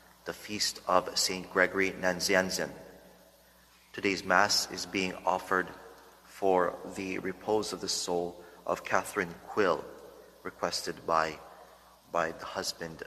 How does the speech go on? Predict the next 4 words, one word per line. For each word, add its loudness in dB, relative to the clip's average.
Dennis. -2
Tomorrow 6
on 2
Sunday, 4